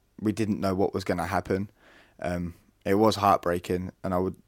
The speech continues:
I would never wish that upon anybody, not even my worst enemy. That, that was probably one of the hardest things about it,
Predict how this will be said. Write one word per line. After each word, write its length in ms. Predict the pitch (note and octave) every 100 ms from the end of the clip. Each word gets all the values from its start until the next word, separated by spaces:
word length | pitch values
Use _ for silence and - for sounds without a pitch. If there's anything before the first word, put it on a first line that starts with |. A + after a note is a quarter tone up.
| _ -
I 40 |
would 140 | G2 G2+
never 240 | G2+ F#2
wish 200 | F2+ F2+
that 120 | F2 -
upon 140 | -
anybody, 380 | F2+ F2 D#2 E2
not 180 | F#2 C#2
even 360 | E2 F2+ E2+ F2+ _ _ _
my 120 | F#2
worst 320 | F2+ F#2 -
enemy. 380 | F#2+ F2 E2+ F2+ _ _ _ -
That, 160 | - -
that 140 | F#2+ -
was 380 | F2+ F2+ - - _ _ _ -
probably 340 | A2 G2 G2
one 160 | F#2 F#2+
of 100 | F2
the 120 | F#2+
hardest 460 | G2+ F2+ F2+ F2+
things 280 | - F#2+ F#2
about 280 | F2+ F2+ -
it, 160 | E2+